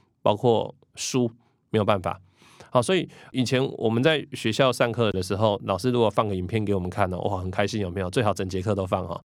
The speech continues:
现在老师放影片哦，超过五分钟，孩子就会说：“老师，这影片怎么这么无聊？结束了吗？”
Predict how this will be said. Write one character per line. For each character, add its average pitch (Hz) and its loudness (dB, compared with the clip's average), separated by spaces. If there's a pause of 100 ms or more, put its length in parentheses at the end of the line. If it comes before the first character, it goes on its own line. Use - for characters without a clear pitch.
现 190 0
在 196 4
老 123 6
师 135 0
放 139 4
影 98 -4
片 120 2
哦， 95 0
超 147 -2
过 156 2
五 87 -4
分 107 -2
钟， 110 0
孩 101 -2
子 98 -4
就 107 0
会 107 2
说 110 -2
：“老 101 0
师， 127 -2
这 131 0
影 95 0
片 104 -2
怎 90 -6
么 87 -6
这 104 -2
么 98 0
无 92 -4
聊？ 92 -2 (500)
结 107 -2
束 127 0
了 110 4
吗？” 98 0